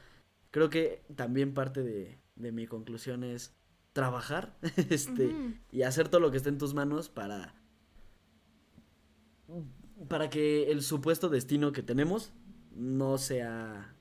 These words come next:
Speaker 1: uno que no nos guste, que sea uno padre, <laughs> chido, que lo disfrutemos.
Speaker 2: O sea, es como hasta lo que planteabas un poco de las realidades alternas,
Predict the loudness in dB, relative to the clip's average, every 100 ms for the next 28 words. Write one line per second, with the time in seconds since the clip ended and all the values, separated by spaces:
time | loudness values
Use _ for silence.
0 | _ _ _ _ _ _ -2 -2 -2 -4
1 | -6 -8 -10 -12 -12 -12 -10 -10 -10 -10
2 | -8 -8 -8 -10 -12 -14 -14 -16 _ _
3 | _ -14 -10 -8 -8 -10 -10 -8 -6 -8
4 | -10 -20 _ -8 -4 -4 -2 -2 -2 -4
5 | -4 -6 -8 -6 -2 -4 -4 -8 -8 -6
6 | -6 -6 -8 -8 -6 -4 -4 -6 -8 -8
7 | -6 -2 0 -2 -6